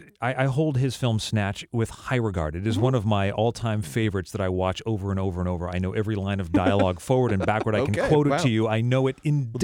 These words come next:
Speaker 2: there you go. All right.
Speaker 1: I know the voice in which Ritchie writes that film.
Speaker 2: Mm-hmm.
Speaker 1: I looked at this film with the same microscope as we're watching
Speaker 2: Yep.
Speaker 1: it last night for the first time,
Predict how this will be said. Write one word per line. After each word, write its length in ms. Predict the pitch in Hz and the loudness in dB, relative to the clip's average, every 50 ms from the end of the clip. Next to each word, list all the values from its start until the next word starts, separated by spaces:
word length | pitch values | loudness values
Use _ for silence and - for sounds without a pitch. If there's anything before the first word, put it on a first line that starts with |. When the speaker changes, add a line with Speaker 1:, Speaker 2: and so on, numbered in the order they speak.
| 143 | 4
Speaker 2:
there 80 | 127 127 | 4 4
you 140 | 131 131 131 | 2 2 2
go. 260 | 135 151 160 127 110 - - - - 147 | 0 0 0 -2 -4 -6 -12 -12 -6 -4
All 80 | 139 | -2
right. 120 | 131 143 175 | 0 0 2
Speaker 1:
I 100 | - 143 | 2 2
know 400 | 139 139 139 143 147 147 151 147 | 2 4 4 4 4 4 2 2
the 100 | 127 139 | 0 -2
voice 380 | 107 104 123 123 123 120 - | -2 0 0 0 0 0 0
in 100 | 131 117 | 0 0
which 220 | 107 107 104 - - | 0 0 0 -2 -2
Ritchie 320 | 110 113 107 - 117 110 | -2 -2 -2 -2 -2 -2
writes 420 | 104 98 107 123 123 120 113 - - | -2 0 0 0 0 0 -2 -4 -4
that 240 | - 101 95 95 | -2 -2 -2 -4
film. 380 | - - - 143 135 113 98 95 | -6 -4 -2 0 0 0 0 -2
Speaker 2:
Mm-hmm. 280 | - 180 170 - 226 233 | -2 -4 -4 -2 0 0
Speaker 1:
I 60 | 123 131 | 2 2
looked 200 | 131 147 143 - | 2 2 0 -2
at 100 | 127 - | -2 -2
this 180 | 139 139 - - | -2 -4 -2 -2
film 180 | 135 131 123 | -2 0 0
with 120 | 117 110 - | 0 -2 -2
the 60 | 98 | -4
same 280 | - - 135 127 117 | -2 0 0 2 2
microscope 580 | 110 107 107 113 113 - 107 - - 113 101 90 | 2 2 2 0 0 -2 -4 -2 0 0 0 0
as 260 | - 98 104 110 95 | 0 0 0 0 2
we're 100 | 110 110 | 2 2
watching 320 | 104 101 101 98 - 107 104 | 2 2 2 2 0 0 0
Speaker 2:
Yep. 80 | 104 | 0
Speaker 1:
it 20 | 104 | 0
last 220 | 107 107 104 - | -2 -2 -2 -2
night 120 | 113 104 | -6 -6
for 60 | - - | -8 -8
the 80 | - | -6
first 260 | - - 123 107 - | -2 -2 -2 -2 0
time, 300 | - 127 123 110 98 95 | 0 0 2 2 2 0